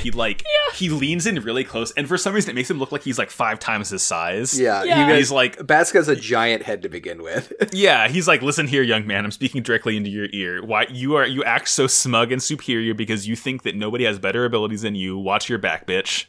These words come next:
Speaker 3: Yeah.
Speaker 2: Yeah.
Speaker 3: But yeah, because,
Speaker 1: It's really
Speaker 3: like,
Speaker 1: good.
Speaker 3: uh, you know, they bring Sirocco in to tell him that, like, "Hey, we're taking your ship away.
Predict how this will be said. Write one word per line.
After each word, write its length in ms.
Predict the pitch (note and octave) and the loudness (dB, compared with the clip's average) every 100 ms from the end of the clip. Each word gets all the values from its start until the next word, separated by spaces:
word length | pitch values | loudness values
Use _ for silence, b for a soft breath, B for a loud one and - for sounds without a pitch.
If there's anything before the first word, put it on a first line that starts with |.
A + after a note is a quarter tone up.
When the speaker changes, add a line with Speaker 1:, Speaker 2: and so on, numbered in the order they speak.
| - | -8
Speaker 3:
Yeah. 360 | - - - - | -8 -8 -10 -8
Speaker 2:
Yeah. 400 | A#3+ A3 G3+ B3 - _ - | -2 -2 -2 -6 -12 _ -6
Speaker 3:
But 140 | D3+ C#3 | 2 4
yeah, 160 | B2+ | 4
because, 320 | B2 C#3 C3+ | 2 2 2
Speaker 1:
It's 80 | G#2 | 4
really 120 | B2 F#2+ | 2 4
Speaker 3:
like, 60 | |
Speaker 1:
good. 80 | A#2+ | 2
Speaker 3:
uh, 120 | A2 | 2
you 180 | G#2 B2+ | 2 2
know, 140 | A#2+ | 2
they 140 | A#2 A#2 | 2 2
bring 340 | C3 C#3 C#3+ | 4 4 4
Sirocco 540 | C3+ B2 G#2+ G#2+ A2 G2 | 0 2 2 2 0 -2
in 140 | F#2 | -4
to 80 | F#2+ | -8
tell 280 | - G2 G2 | -6 -4 -4
him 140 | F2 | -6
that, 200 | F#2 E2+ | -6 -6
like, 160 | F2+ - | -6 0
"Hey, 220 | C#3 D3 | 2 4
we're 140 | B2 | 4
taking 320 | A2+ E3 E3 C3 | 2 2 0 0
your 120 | G#2 | 0
ship 260 | - G#2+ | 0 -2
away. 400 | F2 D2+ C2+ - | -2 -6 -10 -14